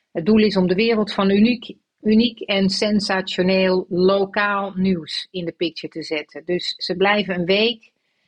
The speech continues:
in elke stad of dorp in het land. En zij worden daar, eh, reporters voor de lokale krant. En hun enige echte missie is om een verhaal te vinden dat groot genoeg is, eh, dat het de frontpage, de voorpagina,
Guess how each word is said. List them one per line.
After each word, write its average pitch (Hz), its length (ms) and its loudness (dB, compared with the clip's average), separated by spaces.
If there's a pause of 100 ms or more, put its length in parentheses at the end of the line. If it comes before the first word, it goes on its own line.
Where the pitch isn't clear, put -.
(160)
in 180 460 -6 (320)
elke 202 280 -2
stad 269 420 -2
of - 260 -8
dorp 262 520 0
in 196 200 -8
het 196 100 -6
land. 180 460 -2 (480)
En 175 180 -4
zij 175 160 0
worden 185 240 0
daar, 165 440 0
eh, 156 280 -6
reporters 196 680 -4
voor 185 160 -2
de 165 240 0
lokale 165 520 0
krant. 165 500 -4 (220)
En 160 200 -12
hun 185 260 -2
enige 226 460 -4
echte 220 280 -2
missie 190 420 2 (120)
is - 260 -8 (380)
om 190 200 0
een 185 100 2
verhaal 185 420 0
te 180 140 -6
vinden 156 500 -2
dat 160 160 -6
groot 220 420 0
genoeg 202 340 0
is, 165 400 -4 (640)
eh, 160 220 -4
dat 165 160 0
het 160 140 -6
de - 60 -8
frontpage, 196 800 0
de 165 260 -4
voorpagina, 165 960 -4